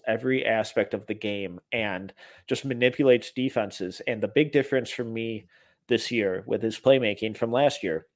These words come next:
last year we saw a lot of the highlight stuff, the high energy, chaotic, I'm gonna jump in the air, twist, contort my body, and make this acrobatic kickout pass. Still a couple of those this year,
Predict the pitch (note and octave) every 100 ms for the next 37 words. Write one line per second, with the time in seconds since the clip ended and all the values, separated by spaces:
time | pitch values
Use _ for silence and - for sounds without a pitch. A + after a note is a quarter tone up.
0 | - B2 C3 D#3 C#3+ B2+ - A#2+ A2+ G#2+
1 | A2+ A#2+ A2+ A2+ A#2+ A#2+ A2+ G#2 _ _
2 | _ _ - - A#2 A2 G#2 - - E2+
3 | - E2+ - A#2 A#2 A2+ G#2+ G#2+ A2 G#2+
4 | - A2 G#2+ G#2+ G#2 G#2 - A2 A2 A2
5 | G#2 G#2 A2+ A2 A2+ A2+ A2+ A2 G#2+ -
6 | - A2+ A2 - - - A#2 - A#2+ G#2
7 | G#2+ G#2 G#2+ G#2 G2 F#2+ G2 _ _ A#2+
8 | G#2 - - - _ _ _ _ _ _
9 | - B2+ A2+ B2+ A2+ G#2 F#2+ - _ -
10 | - - D3+ A#2+ G2 G2 F#2 - - _
11 | _ - - A3+ D3+ D#3 D3 A2 G#2+ G#2
12 | - G#2+ G#2+ - - E2+ A#2+